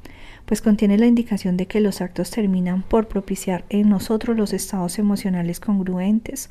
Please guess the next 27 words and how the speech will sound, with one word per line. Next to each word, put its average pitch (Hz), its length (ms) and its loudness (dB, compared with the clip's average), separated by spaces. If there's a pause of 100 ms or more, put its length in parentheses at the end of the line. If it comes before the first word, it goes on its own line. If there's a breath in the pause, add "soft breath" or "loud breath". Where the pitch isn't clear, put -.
(480 loud breath)
con 185 160 4
esas 175 300 -2
prácticas. - 720 -4 (720 loud breath)
Yo 220 100 6
no 247 140 8
sé 294 100 -2
si 277 140 -2
la 202 180 0
fe 196 220 0
o 208 80 4
el 190 100 2
amor 175 240 0
puedan 190 320 0
despertarse, 180 680 -4
pero 180 200 -4
sí 175 140 -6
estoy 190 180 -4
seguro 220 360 0
de 196 160 0
que - 160 -8
uno 175 280 -2
puede 208 300 2
generarse 180 580 -2
entusiasmo 214 580 0
de 190 100 0
manera 175 320 0
autónoma, 175 580 -2